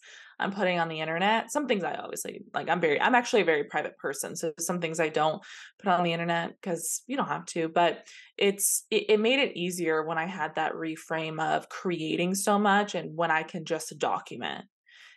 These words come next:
And that just made growing my business and brand,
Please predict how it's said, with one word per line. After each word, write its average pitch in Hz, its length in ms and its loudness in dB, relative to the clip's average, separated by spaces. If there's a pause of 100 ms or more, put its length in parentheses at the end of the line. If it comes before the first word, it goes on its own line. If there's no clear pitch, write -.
(160)
And 185 380 6
that 196 180 6
just 269 240 -4
made 170 680 4
growing 170 640 2
my 156 140 0
business 170 520 -4
and 151 180 -6
brand, 156 520 2